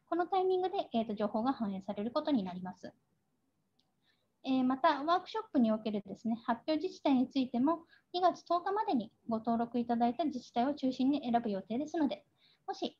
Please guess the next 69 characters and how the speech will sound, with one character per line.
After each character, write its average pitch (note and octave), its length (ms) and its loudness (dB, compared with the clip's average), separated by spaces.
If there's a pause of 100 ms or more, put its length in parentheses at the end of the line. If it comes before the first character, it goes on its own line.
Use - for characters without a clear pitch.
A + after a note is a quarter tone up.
発 - 240 -8
表 A3 80 0
を G#3+ 120 -2
希 A3+ 140 -8
望 A#3 140 0
さ B3 140 -2
れ B3 100 2
る B3 100 0
場 C4+ 160 2
合 D4 140 2
は、 F4 180 0 (260)
二 A#3+ 80 0
月 G#3 200 -4
十 F#3+ 100 -10
日 F#3+ 180 -10
ま G3+ 120 -6
で A3+ 100 -4
の F#4 160 -4 (100)
ご G3 80 -8
登 F#3 160 -10
録 B3 180 -6
を F4+ 60 2
お D#4 40 2
願 G#3+ 80 0
い F3 40 -8
い - 40 -12
た - 240 -16
し - 120 -4
ま D4+ 80 2
す。 - 180 -20 (1500)
え C4+ 40 -2
ー、 A#3+ 420 2 (240)
で、 D4+ 300 -2
そ D#4+ 140 -2
の E4+ 160 0
後 G#4 160 0
に G#3+ 140 2
で A3 100 -4
す B3 100 -2
ね、 B3+ 180 -2
二 F4 120 -2
月 F4 220 2
の G3+ 140 -2
下 G#3 160 -2
旬 D#4+ 260 0 (240)
に、 F#4 200 -6 (340)
え A3+ 100 0
ー A3 60 -6
と、 A3+ 100 -4
ワ B3+ 100 2
ー C4+ 40 0
ク - 100 -20
シ F#4 80 -2
ョ - 20 2
ッ F4+ 120 -14
プ A3 80 -2
の B3 100 2
発 - 380 -12
表 C#4+ 160 2
者 G#3+ 80 -6
が G#3 100 0
決 G#3+ 180 -6 (120)
定 G#3 120 -2
い G3 100 -6
た G#3+ 120 -10
し A#3+ 140 -6
ま C4 100 0
す。 - 180 -10 (1200)
で、 F4 120 -4